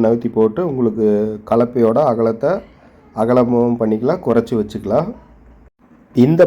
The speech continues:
பார் கலப்பை பொறுத்தளவுக்கு பெரிதாக பயன்படுத்தவே இல்லை, புதிய கண்டிஷனில் தான் உள்ளது. இந்த பார் கலப்பை பயன்படுத்த மினி டிராக்டரோட பவர் பார்த்துட்டிங்கன்னா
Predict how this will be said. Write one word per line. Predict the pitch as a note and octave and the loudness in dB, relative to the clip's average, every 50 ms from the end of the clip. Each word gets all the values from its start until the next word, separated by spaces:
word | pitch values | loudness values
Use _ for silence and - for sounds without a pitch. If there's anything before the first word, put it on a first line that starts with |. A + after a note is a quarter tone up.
| - - | 4 6
பார் | C#3 D3 D#3+ - - | 6 6 4 4 2
கலப்பை | D#3 C#3+ C3+ C#3 C#3+ C3 A#2+ - | 2 2 2 4 2 -2 -2 -2
பொறுத்தளவுக்கு | A#2+ A#2 A#2+ A#2 - A2+ G#2+ G#2+ A2 A2 - - - - | -4 -4 -4 -4 -4 -2 -2 -2 -2 -4 -8 -8 -2 0
பெரிதாக | A#2+ A#2 B2 B2+ C3 C3 D3 D#3 - - | 0 2 2 2 2 2 2 2 2 2
பயன்படுத்தவே | A#2 A#2 A#2 A#2 A#2+ A#2 - B2 A#2+ C3 B2+ A2+ | 2 4 2 2 0 -2 -2 -2 0 0 2 0
இல்லை, | G#2+ G#2+ C#3 F3 F3+ F3+ - | 0 0 -2 -2 -4 -4 -4
புதிய | B2 A#2+ B2+ C#3+ C#3+ C3 B2 | -4 -2 0 0 0 0 0
கண்டிஷனில் | A#2 A2+ A2+ A#2 - - C3 A#2+ A#2+ A#2+ B2 | 0 0 0 -2 -4 -4 -2 0 0 0 0
தான் | C3 C3 B2 A2 | 0 0 0 -2
உள்ளது. | G#2+ G2+ G#2 G2 A2 C#3 F3 G3+ A3+ - - - - - - - - - - _ - - - - - - - - D3+ | -2 -2 -2 0 2 2 2 0 -2 -8 -16 -20 -20 -20 -20 -20 -20 -20 -20 _ -20 -20 -20 -20 -20 -20 -4 0 2
இந்த | D3+ D#3 E3 - D3+ | 4 4 4 6 8
பார் | D#3 D#3+ E3+ E3 E3+ | 6 6 6 4 2
கலப்பை | D#3+ D#3 D3 D3+ D#3 D3 D3+ C3 | 0 2 2 2 0 2 2 2
பயன்படுத்த | C3+ C#3 C#3+ C#3 C3+ C3+ A#2+ - - F3+ F#3 D#3 B2+ | 2 2 2 0 0 -2 -2 -2 -2 -2 0 0 0
மினி | C3 D3 D3 C#3 D3+ | 0 0 2 2 2
டிராக்டரோட | C#3+ - - - C3 B2 B2 B2 A#2+ A#2+ | 2 2 0 0 0 2 2 2 2 4
பவர் | A#2 A#2 A#2+ B2 - - | 4 4 4 2 2 2
பார்த்துட்டிங்கன்னா | A#2 A2+ G#2+ - - - A#2 A#2 B2+ D#3+ G3 | 2 2 2 -2 -6 -4 -2 -2 0 0 0